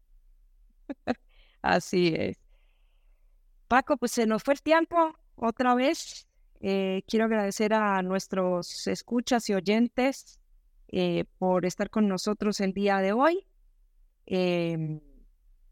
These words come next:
les recuerdo nuestras redes, arroba Galo Partners y w w w punto galo partners punto com. Déjenos sus comentarios, qué quieren escuchar en los próximos episodios.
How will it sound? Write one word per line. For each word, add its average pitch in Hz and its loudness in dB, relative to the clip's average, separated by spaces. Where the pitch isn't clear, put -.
les 180 2
recuerdo 202 0
nuestras 185 -2
redes, 254 0
arroba 202 0
Galo 190 0
Partners 269 2
y 208 0
w 180 2
w 180 0
w 180 0
punto 208 0
galo 185 2
partners 185 -2
punto 175 -4
com. 285 2
Déjenos 202 2
sus 190 -6
comentarios, 240 2
qué 226 -2
quieren 208 2
escuchar 185 -2
en 165 -4
los 160 -6
próximos 185 -2
episodios. 196 -2